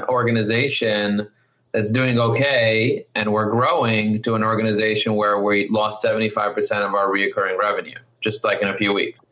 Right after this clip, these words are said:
So our priorities completely changed. We used to be very, very selective with who we take on as clients, and we'd focus on taking on clients that are retainer, not projects. So we changed that and we kind of opened the door a little bit more.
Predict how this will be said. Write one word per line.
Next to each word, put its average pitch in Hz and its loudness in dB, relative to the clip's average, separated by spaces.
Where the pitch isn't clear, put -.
So 131 0
our 120 0
priorities 123 2
completely 110 0
changed. 110 -2
We 120 0
used 127 2
to 131 -2
be 120 2
very, 117 2
very 113 2
selective 110 -2
with 101 -8
who 107 -6
we 104 0
take 104 0
on 98 0
as 92 -8
clients, 120 -2
and 107 0
we'd 107 0
focus 110 0
on 104 -2
taking 104 0
on 98 0
clients 98 -2
that 95 0
are 101 2
retainer, 135 0
not 92 -2
projects. 113 0
So 101 2
we 120 0
changed 131 0
that 104 0
and 104 -2
we 104 0
kind 110 -4
of 104 -2
opened 113 2
the 107 0
door 104 2
a 101 2
little 101 2
bit 98 0
more. 104 0